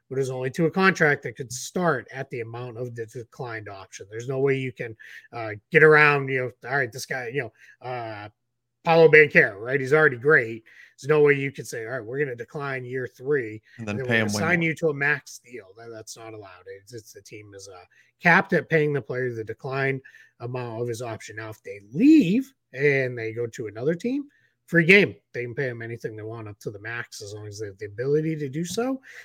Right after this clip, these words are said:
Speaker 1: Uh, and that was, you know, occasionally a little bit of a concern. And there was a thought, you know, Smith broke out with the Pacers of, you know, somebody might be able to pay him a little bit more. Uh, but that, that's, that's all part of why we rarely see, uh, rookie scale options declined.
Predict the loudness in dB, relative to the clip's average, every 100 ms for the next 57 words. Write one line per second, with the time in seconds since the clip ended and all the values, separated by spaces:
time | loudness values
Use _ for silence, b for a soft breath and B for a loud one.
0 | B -6 -2 -2 2 0 0 -4 -2 -2
1 | -2 0 0 0 -2 -2 0 0 0 -2
2 | -2 -4 -6 -2 0 0 0 -2 B B
3 | B 4 6 6 4 6 4 2 2 2
4 | -2 -2 -2 -2 -6 -8 -8 -6 -6 -8
5 | -6 -4 -4 -8 -12 -12 -16 _ -20 -20
6 | -20 -18 -4 -2 -2 -4 -6 -8 -8 -6
7 | -6 -4 -2 0 0 -4 -6 -10 -10 -14
8 | _ _ _ _ -10 -8 -10 -6 -4 2
9 | 2 2 B B 0 10 10 10 10 10
10 | 10 6 2 -2 -6 -4 -2 -2 -4 -6
11 | -8 -10 -12 -14 -16 -16 -12 -12 -12 -14
12 | -16 -16 -18 -16 -18 -18 _ _ _